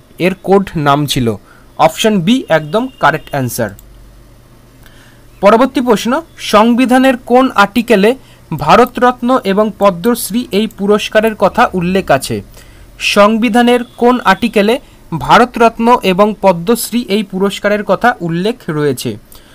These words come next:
সঠিক অ্যান্সার হবে আর্টিকেল আঠেরোতে এটি উল্লেখ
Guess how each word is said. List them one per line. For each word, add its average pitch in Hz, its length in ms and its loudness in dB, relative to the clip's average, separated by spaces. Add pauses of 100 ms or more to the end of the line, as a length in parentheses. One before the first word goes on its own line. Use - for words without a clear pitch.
(260)
সঠিক 196 360 2
অ্যান্সার 254 320 2
হবে 190 160 0 (240)
আর্টিকেল 226 460 0 (220)
আঠেরোতে 220 440 0 (100)
এটি 175 200 -4 (140)
উল্লেখ 170 260 -6